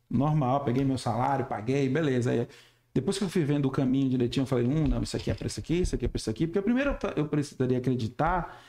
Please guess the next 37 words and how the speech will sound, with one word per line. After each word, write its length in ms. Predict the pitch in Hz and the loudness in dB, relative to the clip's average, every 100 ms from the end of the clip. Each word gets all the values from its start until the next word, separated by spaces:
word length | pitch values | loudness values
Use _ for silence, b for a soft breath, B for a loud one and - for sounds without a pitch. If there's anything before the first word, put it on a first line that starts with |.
| B B | B B
que 80 | 160 | 0
as 160 | 180 | 2
marcas 600 | 170 156 165 - - 240 220 | 2 2 0 -2 -2 -2 0
acreditassem 720 | 214 220 214 214 185 190 196 | 0 0 0 0 0 0 -2
que 80 | 196 | -2
tinha 160 | 196 | 0
um 40 | 175 | 0
produtor 400 | 156 143 143 131 | 2 2 2 2
em 40 | |
Manaus 500 | 143 160 135 143 185 | 2 2 2 0 0
que 80 | - | 0
nessa 400 | 151 160 - 127 | 0 0 0 0
época 300 | 135 - 185 | 0 0 -4
estava 340 | - 185 196 | -2 -2 0
fazendo 360 | 196 190 170 180 | 0 0 2 2
algo 180 | 196 202 | 0 -2
diferente. 760 | - 240 294 226 160 147 - b b b b _ | -2 -2 2 2 2 0 -2 b b b b _
E 80 | 135 | -2
que 80 | 135 | 0
não 160 | 160 240 | 2 2
existia 420 | 220 - - 165 | 2 0 0 0
só 180 | - 147 | 0 0
pessoas 440 | 147 135 147 139 | 0 0 0 -2
que 100 | - | -2
faziam 320 | 139 135 131 123 | -2 0 2 2
moda 340 | 123 127 135 B B B - | 2 2 -2 B B B -4
nos 140 | 120 117 | -2 0
shoppings, 680 | 151 175 190 139 113 - - _ _ _ _ _ _ _ _ _ _ _ | 0 0 0 -2 -4 -6 -14 _ _ _ _ _ _ _ _ _ _ _
que 80 | 151 | -2
os 80 | 143 | 0
shoppings 320 | 143 147 147 | 0 0 2
eram 120 | 135 | 2
as 80 | 123 | 2
únicas 300 | 135 139 127 | 0 -2 -2
empresas 340 | 120 120 113 | 0 0 -2
que 120 | - 117 | -4 -2
faziam 420 | 123 110 120 | 0 2 2